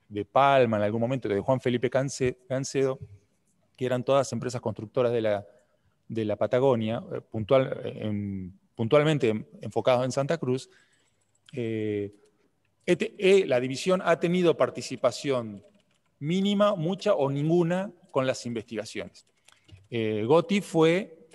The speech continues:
eh, la última que se investigó. Porque fue el resultado de investigaciones previas. En las investigaciones previas a otras empresas sí recuerdo haber tenido contacto. En Goti, no.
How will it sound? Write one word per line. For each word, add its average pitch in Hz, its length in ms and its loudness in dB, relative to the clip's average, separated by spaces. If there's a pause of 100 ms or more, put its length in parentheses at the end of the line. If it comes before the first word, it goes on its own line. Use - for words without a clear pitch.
(760)
eh, 117 460 -4 (560)
la 123 180 2
última 139 580 0
que 117 120 -6
se - 160 -10
investigó. 113 580 -6 (880)
Porque 117 240 0
fue 147 200 2
el 151 60 4
resultado 160 460 2
de 160 120 4
investigaciones 120 680 -4
previas. 98 480 -4
En 165 160 -2
las 143 180 -4
investigaciones 165 720 -2
previas 185 800 0
a 104 100 -2
otras 156 340 0
empresas 170 360 -8
sí 226 120 -2
recuerdo 151 380 2
haber 123 220 4
tenido 123 320 0
contacto. 110 520 -6
En 143 160 -4
Goti, 180 400 0 (180)
no. 113 280 -6